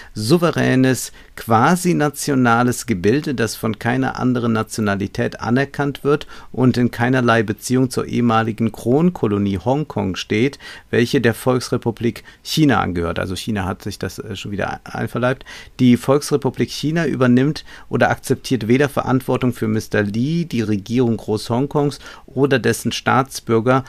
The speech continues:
noch für jedwede Verstöße gegen örtliche Gesetze, Personen oder Sachschäden,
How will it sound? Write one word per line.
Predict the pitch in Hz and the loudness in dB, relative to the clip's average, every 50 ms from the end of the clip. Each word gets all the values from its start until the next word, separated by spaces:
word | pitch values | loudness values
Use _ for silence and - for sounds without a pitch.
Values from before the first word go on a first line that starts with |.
| - - - | -10 -12 0
noch | - 117 127 135 151 147 - - | 4 4 6 6 4 2 -2 -6
für | - - - 139 139 139 143 143 139 - | -10 -6 0 4 4 4 4 4 0 -4
jedwede | - - 110 107 117 127 135 - 123 123 123 123 123 127 131 127 127 131 - - - - - - | -8 -8 -2 2 2 2 2 0 0 2 2 4 4 4 2 2 0 -2 -6 -16 -20 -20 -20 -18
Verstöße | - - 131 117 - - - 127 131 147 - - 120 120 | -4 0 0 0 0 2 4 4 4 4 2 0 -2 -2
gegen | 107 110 113 113 117 113 - | 0 2 2 2 2 0 0
örtliche | - 113 117 113 - - 117 - - 120 107 | 0 -2 -2 -2 -2 -6 -6 -2 -2 -2 -2
Gesetze, | 107 107 95 104 110 120 - - - - | 0 -2 0 0 0 0 0 -4 -8 -8
Personen | - - 117 107 101 101 104 107 113 123 127 123 120 - | -4 0 0 0 0 2 0 0 2 4 2 2 2 0
oder | - 110 113 113 104 107 104 | -2 -4 -4 0 0 0 0
Sachschäden, | 92 95 107 113 - - - - 110 107 107 110 107 120 120 | 2 0 0 0 0 -6 -6 -2 0 2 2 2 2 2 -2